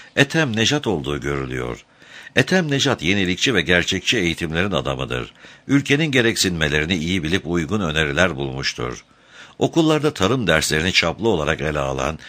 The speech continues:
köy eğitimine yönelen yanıyla Tonguç'un ilgisini çekmiştir. Teknik sanatlar eğitimi, beden eğitimi, müzik gibi derslerin,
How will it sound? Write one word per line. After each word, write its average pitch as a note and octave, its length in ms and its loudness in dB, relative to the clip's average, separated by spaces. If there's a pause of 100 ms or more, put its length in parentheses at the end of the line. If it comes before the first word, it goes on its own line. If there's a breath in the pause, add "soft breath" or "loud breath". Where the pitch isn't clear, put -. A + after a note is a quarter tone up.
(160 loud breath)
köy D3 240 4
eğitimine B2 500 0
yönelen F#2 400 2
yanıyla D#2 500 0
Tonguç'un G2+ 540 -2
ilgisini F#2+ 440 -2
çekmiştir. C2 800 -2 (600 loud breath)
Teknik D3 380 0
sanatlar A#2 480 0
eğitimi, D2+ 500 0
beden E2 240 0
eğitimi, D#2 400 -2
müzik D2+ 320 -4
gibi D2+ 240 -4
derslerin, D2+ 580 0